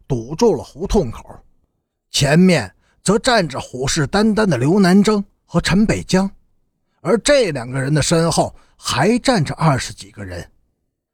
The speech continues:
此时天已经大亮了，周奉天的人迅速散开，分成两排紧贴在胡同两侧的墙壁上，拔出刀子逼住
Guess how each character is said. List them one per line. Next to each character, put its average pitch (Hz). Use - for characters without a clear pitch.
此 165
时 165
天 247
已 117
经 226
大 208
亮 220
了， -
周 185
奉 156
天 185
的 160
人 135
迅 254
速 170
散 214
开， -
分 190
成 180
两 151
排 156
紧 139
贴 233
在 123
胡 147
同 185
两 -
侧 -
的 117
墙 147
壁 220
上， -
拔 151
出 202
刀 196
子 -
逼 254
住 202